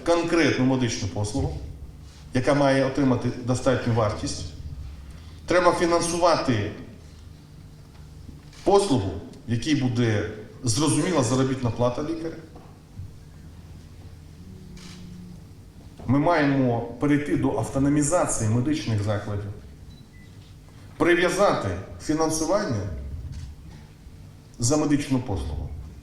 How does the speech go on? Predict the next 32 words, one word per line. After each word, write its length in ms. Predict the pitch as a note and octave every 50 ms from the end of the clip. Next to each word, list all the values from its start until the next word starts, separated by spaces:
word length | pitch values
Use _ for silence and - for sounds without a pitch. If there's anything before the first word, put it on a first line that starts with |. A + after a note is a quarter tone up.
| - - -
за 140 | G#2+ B2+ -
конкретну 500 | - - C#4+ - G3 G3 G3 F#3 E3+ D#3+
людину. 300 | D#3 C#3 B2 G#2 F2+ E2+ D#2+ - - C#2 - - - - - - - - - - - - - - - - - -
Людина 380 | B2 C#3+ C#3+ D3+ E3 D#3 D3
хоче 300 | C3+ - E3 E3 D#3+ F3
отримати 420 | F3 E3+ F3 F3+ F3+ F3+ E3 - D3
конкретну 440 | - D3+ C#3 C3+ C#3 B2 B2 A#2+ A2+
послугу, 400 | - A2+ G#2 - - G2+ F#2+ - G2+ G2
вона 200 | A2 B2+ C3+ B2+
звертається 540 | A#2 B2 A#2+ - - D3 D#3+ E3 E3 - D3
до 120 | C#3 D3
закладу 340 | C3+ C#3+ C3 C3+ C3 B2 B2+
охорони 320 | B2 - C#3+ C3+ C3 C3+
здоров'я, 300 | B2+ B2 C3 A#2+ A2+ B2 A#2+ -
отримала 540 | C#3 - - D3+ D#3 D3+ C#3+ C3 B2 A#2+
ц-, 260 | A2+ - - - - - - -
цю 80 | C3+
послугу, 520 | A#2 - E3+ E3 - E3 D#3 D#3 D3+ D#3 - - - - -
держава 400 | A#2+ B2+ A2+ C3+ C#3+ C#3 C#3 A#2+
за 120 | A2 A#2
неї 200 | A2+ A#2 A#2 A2+
заплатила. 480 | G#2 G#2 G2+ - G#2 G2+ F2+ F2 F2 E2+ - - - - - - - - - - - - - - - - - - - - - - - - - - - - - - - - - - - -
Тоді 260 | - D3+ C#3+ - -
ми 100 | E3+ D#3
будемо 320 | C#3 C#3 C3+ C3 B2+ B2 A#2+
мати 300 | A#2 A2 G2+ F#2+ - - -
конкуренцію, 540 | A2+ G#2+ G#2 C#3 D3 F3+ G3+ - - A3+ - - - - - - - - - - - -
тоді 200 | - C3 D3+ F3+
ми 120 | E3+ D3+
будемо 320 | C#3+ C3+ C3 B2 B2 A#2+ A#2
мати 300 | A2+ G#2 F#2 F#2+ G2 F2+ F#2 G2+
якість 440 | D3 D#4 D#4+ - - - - -